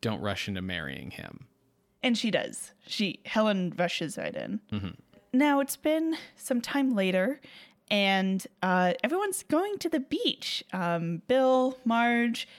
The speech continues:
Speaker 2: Sam, Helen, everyone. And there's a boating accident. And Sam falls overboard, and he nearly drowns. They bring him to the shore,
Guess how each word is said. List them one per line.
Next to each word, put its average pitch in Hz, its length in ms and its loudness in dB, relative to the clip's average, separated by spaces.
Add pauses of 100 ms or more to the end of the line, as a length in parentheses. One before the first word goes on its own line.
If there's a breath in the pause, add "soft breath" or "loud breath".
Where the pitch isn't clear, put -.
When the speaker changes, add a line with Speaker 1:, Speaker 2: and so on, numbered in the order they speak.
Speaker 2:
Sam, 214 500 2
Helen, 190 580 0
everyone. 185 460 -2 (560 loud breath)
And 226 420 2
there's 214 200 -2
a 214 40 -2
boating 247 400 0
accident. - 840 -12 (440)
And 196 140 0
Sam 220 360 4
falls 185 360 -2
overboard, 165 600 0 (400 soft breath)
and 180 560 2
he 175 680 -2 (400)
nearly 208 540 0
drowns. - 720 -4 (380 soft breath)
They 160 100 -2
bring 220 380 2
him 214 420 2 (120)
to - 140 -2
the 170 120 2
shore, 220 640 0